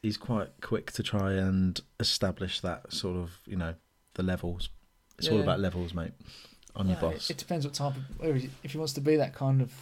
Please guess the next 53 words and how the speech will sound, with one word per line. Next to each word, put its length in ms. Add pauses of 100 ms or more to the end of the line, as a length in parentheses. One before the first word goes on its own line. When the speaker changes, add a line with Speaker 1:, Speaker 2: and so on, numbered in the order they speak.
(120)
Speaker 2:
authoritarian 960 (220)
type 320
boss, 400
but 280
Speaker 1:
Well, 260
yeah. 180 (520)
Speaker 2:
I, 180 (140)
I 40
mean, 240 (200)
you 100
don't 260
generally 320
get 240
that 140
though, 100
do 120
you? 80
If 220
you 180 (420)
generally 500
in, 160
in 140
everyday 420
office 300
life, 340 (100)
you 160
meet 280
a 60
new 200
boss 400
or 40
someone 280
that's 200
above 320
you, 280 (280)
they 100
tr-, 120 (100)
try 200
and 140
be 120
polite 460
and, 200 (120)
"Oh, 100
you're 180
right," 240
and 120
try 160
and 100
be 160
v-, 120 (100)
one 260
of 100
us. 400